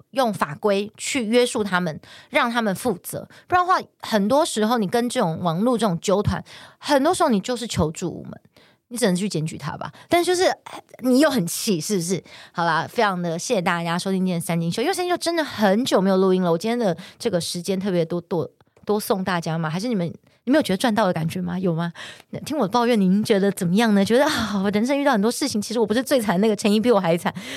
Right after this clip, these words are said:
然后那天就觉得，呵呵，太好了。我不知道大家会不会有这个心态，但我觉得心态其实非常的好，就是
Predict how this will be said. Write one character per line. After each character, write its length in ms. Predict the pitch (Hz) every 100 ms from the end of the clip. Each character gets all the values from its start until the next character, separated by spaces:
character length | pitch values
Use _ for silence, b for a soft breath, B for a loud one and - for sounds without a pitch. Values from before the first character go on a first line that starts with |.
| B
然 80 | 202
后 40 |
那 80 | 247
天 100 | 269
就 20 |
觉 60 | 208
得， 60 |
呵 140 | 208 320
呵， 200 | 311 320 _
太 140 | 381
好 200 | 294 196
了。 120 | 170 156 B B B B B _
我 100 | 226
不 60 | 330
知 20 |
道 80 | 415
大 120 | 370
家 40 |
会 40 | 359
不 40 |
会 40 | 180
有 40 |
这 60 | 208
个 60 |
心 280 | 208 185 180
态， 260 | 185 175 -
但 220 | 269 254 - _ - - _ _ _
我 100 | 208
觉 100 | 269
得 80 | 320
心 160 | -
态 120 | 277 254
其 180 | 175
实 60 | 180
非 260 | - 196 180
常 160 | 165
的 80 | -
好， 320 | 156 - -
就 180 | -
是 40 | 277